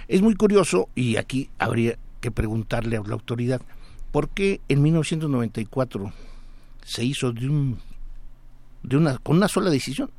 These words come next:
Se modificaron la, la, la compactación de los trescientos distritos electorales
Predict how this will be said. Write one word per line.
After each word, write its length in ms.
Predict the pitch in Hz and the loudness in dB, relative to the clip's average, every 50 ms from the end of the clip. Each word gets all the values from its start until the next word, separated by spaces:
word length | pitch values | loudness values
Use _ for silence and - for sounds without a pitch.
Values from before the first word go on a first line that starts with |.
| - - - - | -14 -14 -14 -14
Se 200 | - - - 131 | -12 -6 -4 -2
modificaron 440 | 127 123 120 117 123 147 156 165 160 | 0 0 0 0 -2 -2 0 0 0
la, 120 | 139 - - | -2 -2 -2
la, 460 | - 113 110 101 95 90 85 - - - - - - - - | -4 -4 -4 -4 -4 -6 -8 -12 -14 -16 -18 -18 -18 -14 -8
la 200 | - 107 113 - - - - - - - - - | -6 -4 -4 -6 -6 -12 -16 -16 -16 -18 -6 -2
compactación 760 | - 131 135 123 - 135 117 - - 117 113 - - 139 156 | 0 0 0 0 -2 -4 -6 -6 -6 -6 -4 -2 -2 -2 -2
de 80 | 147 127 | -2 -4
los 120 | 113 - | -6 -8
trescientos 420 | - 95 98 123 120 110 - 117 | -8 -6 -4 -4 -4 -2 -4 -6
distritos 400 | 107 107 104 - - 123 - - | -6 -8 -10 -10 -12 -10 -6 -4
electorales 500 | 123 110 104 - - 131 131 120 110 - | -2 -2 -2 -2 0 0 0 0 -4 -8